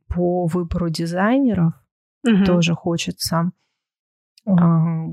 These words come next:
Speaker 1: как-то каких-то больше интересных работ, и очень хочется вот именно каких-то дизайнерских каких-то находок вот в журнале реализовывать.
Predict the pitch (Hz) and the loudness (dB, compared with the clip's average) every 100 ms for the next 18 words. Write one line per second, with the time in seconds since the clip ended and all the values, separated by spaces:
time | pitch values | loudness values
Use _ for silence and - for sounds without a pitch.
0 | 170 - - - 165 185 _ _ - 202 | -10 -8 -8 -6 -8 -10 _ _ -4 -2
1 | 170 - 175 180 175 180 - 185 180 160 | 0 -2 -4 -4 -2 -4 0 0 0 -2
2 | 165 165 180 - 170 165 165 170 175 - | -2 -4 -6 -4 -4 -4 -4 -6 -6 -6
3 | 170 151 180 180 175 165 165 165 170 175 | -4 -4 -4 -4 -4 -4 -6 -8 -8 -8
4 | - _ _ _ _ _ _ - 214 - | -10 _ _ _ _ _ _ 0 0 2
5 | 185 - 196 - 170 - - 180 175 175 | -2 -2 -4 -6 -6 -6 -2 -2 -2 -2
6 | 165 - _ _ _ _ - 185 196 196 | -4 -4 _ _ _ _ -4 0 0 -2
7 | - 220 202 185 185 170 202 - - 180 | -2 -2 -2 -2 -6 -8 -6 -6 -4 -4
8 | 175 170 - - 190 180 202 180 160 - | -4 -6 -6 -4 -2 -2 -2 -2 -2 -4
9 | 156 - 165 - - 160 160 - 226 262 | -8 -6 -6 -8 -6 -4 -4 -2 0 0
10 | 202 - 160 - 170 170 170 170 196 185 | -2 -4 -8 -6 -6 -4 -4 -2 -2 -2
11 | 170 170 170 170 170 170 180 165 165 156 | -4 -4 -6 -6 -6 -6 -6 -4 -6 -8
12 | 175 - | -10 -10